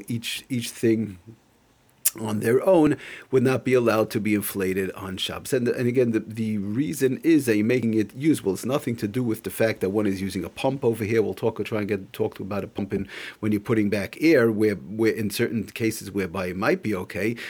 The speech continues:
but there's nothing to do with electricity, like an electric pump or, or a manual pump. The question is, over here, you're making it into a usable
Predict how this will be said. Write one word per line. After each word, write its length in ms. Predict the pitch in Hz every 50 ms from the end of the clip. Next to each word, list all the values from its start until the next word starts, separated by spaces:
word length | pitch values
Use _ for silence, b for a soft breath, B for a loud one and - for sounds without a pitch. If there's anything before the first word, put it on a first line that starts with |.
| B B B B
but 140 | - 110 104
there's 180 | - 104 98 107
nothing 160 | 120 113 101
to 80 | 104 107
do 120 | 104 110
with 120 | 107 98
electricity, 640 | 101 90 92 92 - - - 160 156 120 117 127 120
like 220 | 110 104 90 - 101
an 40 |
electric 520 | 87 87 101 127 147 147 - - 120 113 -
pump 320 | - 113 107 101 101 101
or, 200 | 92 95 92 95
or 220 | 82 - 90 85 87
a 40 | 107
manual 340 | 143 160 165 156 143 135 113
pump. 280 | - 131 - 240 233
The 80 | - -
question 380 | - 277 254 - - - 247
is, 280 | - 254 247 214 160 151
over 160 | 131 120 127
here, 180 | 127 165 208 226
you're 140 | 127 110 110
making 240 | 127 139 - 139
it 100 | 139 131
into 340 | - - 165 170 143 - 127
a 60 | 127
usable 600 | 117 113 131 165 165 139 127 110 110 117 113 113